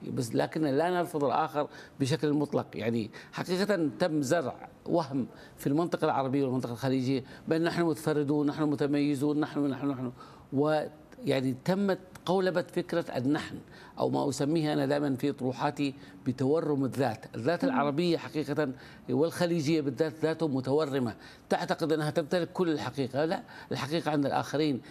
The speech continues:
Speaker 1: يعني ذلك القابع مثلًا في أدغال أفريقيا يمتلك حقيقة، وذلك العالم في الجامعة الهندية يمتلك حقيقة ويمكن يساعد، وذلك المبدع في الصين يمكن يساهم في خدمة البشرية. لهذا النطاق الإنساني الأبعد أنا في تصوري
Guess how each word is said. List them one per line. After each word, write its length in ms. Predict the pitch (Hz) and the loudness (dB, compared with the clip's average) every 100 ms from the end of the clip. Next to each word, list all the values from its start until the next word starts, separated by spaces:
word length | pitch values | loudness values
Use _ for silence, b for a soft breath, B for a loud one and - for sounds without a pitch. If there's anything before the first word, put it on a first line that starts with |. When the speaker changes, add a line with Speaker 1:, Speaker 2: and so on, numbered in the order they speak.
| B - | B 0
Speaker 1:
يعني 200 | 151 151 | 2 2
ذلك 340 | 170 185 180 | 2 0 0
القابع 380 | 165 - 190 165 | -2 2 0 2
مثلًا 380 | 135 139 135 127 | 0 0 0 2
في 120 | 127 | 0
أدغال 280 | 131 147 160 | 2 2 2
أفريقيا 420 | 139 143 - 127 | 0 -4 -2 -2
يمتلك 340 | 127 143 165 | 0 0 -4
حقيقة، 480 | 185 175 185 - 107 - B B B B | -6 -2 -2 0 -4 -4 B B B B
وذلك 380 | 135 160 156 165 | 2 2 2 0
العالم 520 | 143 147 196 196 165 | 2 4 2 0 0
في 360 | 156 143 131 | 2 2 2
الجامعة 420 | 131 123 156 175 170 | 2 2 2 2 2
الهندية 460 | 143 143 131 147 | 2 2 2 2
يمتلك 280 | 143 143 147 | 2 -2 -4
حقيقة 460 | - - 196 - 123 B B - | -6 -2 0 0 -8 B B 0
ويمكن 300 | 139 143 160 | 2 2 2
يساعد، 440 | 139 180 170 120 | 2 0 0 0
وذلك 600 | 127 135 160 165 180 131 B B 156 | 2 2 2 2 0 -2 B B 0
المبدع 360 | 180 170 170 | 0 2 0
في 120 | 135 | 0
الصين 460 | 131 - 156 151 143 | -6 -2 2 2 2
يمكن 360 | 139 143 156 135 | 2 2 2 0
يساهم 380 | 147 175 143 - B B | 0 0 -2 -10 B B
في 120 | - | -2
خدمة 260 | 139 170 175 | 0 2 2
البشرية. 420 | 151 139 156 135 | 2 2 2 2
لهذا 380 | 117 139 170 - B B - | 2 2 2 -2 B B -2
النطاق 460 | 131 131 180 190 | 0 2 2 0
الإنساني 520 | 208 - 160 175 175 165 | 0 0 0 2 2 4
الأبعد 420 | 160 151 135 135 | 2 2 0 0
أنا 180 | 131 135 | 0 0
في 120 | 135 | -4
تصوري 500 | - 143 139 139 | -2 0 2 0